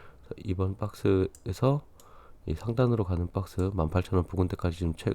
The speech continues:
돌파를 해줬죠. 그래서 뭐 박스상 이론으로 보면 뭐 해당 종목은 뭐 이만 한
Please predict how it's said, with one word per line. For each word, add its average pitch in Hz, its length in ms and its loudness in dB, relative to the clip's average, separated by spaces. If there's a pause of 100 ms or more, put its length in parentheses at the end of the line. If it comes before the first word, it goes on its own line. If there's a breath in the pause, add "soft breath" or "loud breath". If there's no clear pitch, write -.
(160)
돌파를 90 380 2
해줬죠. 117 420 -2
그래서 92 240 -2 (880 loud breath)
뭐 95 160 6
박스상 170 520 8
이론으로 151 400 8
보면 135 580 6
뭐 101 140 6
해당 131 240 2
종목은 127 600 2
뭐 90 140 8
이만 117 460 8
한 117 340 4